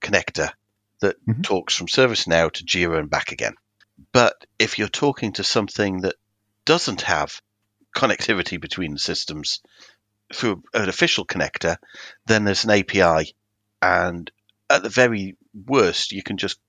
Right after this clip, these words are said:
Speaker 1: call H T T P and just talk directly to the, uh,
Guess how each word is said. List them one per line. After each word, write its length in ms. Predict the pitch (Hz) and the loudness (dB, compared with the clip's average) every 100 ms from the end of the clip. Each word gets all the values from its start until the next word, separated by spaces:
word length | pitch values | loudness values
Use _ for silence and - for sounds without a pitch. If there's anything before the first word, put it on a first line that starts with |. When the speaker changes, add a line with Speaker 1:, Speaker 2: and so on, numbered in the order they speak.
| _ - | _ -4
Speaker 1:
call 240 | 110 90 | 2 2
H 180 | 90 - | 2 -2
T 140 | 90 | -6
T 180 | 80 78 | -6 -8
P 260 | 104 90 - _ _ _ _ _ - | -2 -4 -4 _ _ _ _ _ -6
and 100 | 95 | -4
just 280 | 98 - - | -4 -4 -2
talk 280 | 101 95 | -2 -2
directly 540 | - 92 92 92 - 85 | 0 2 2 0 -4 -6
to 360 | - 95 85 - _ _ _ - | -4 -4 -6 -12 _ _ _ -6
the, 300 | 95 90 87 | -4 -2 -2
uh, 200 | 87 85 | 0 -2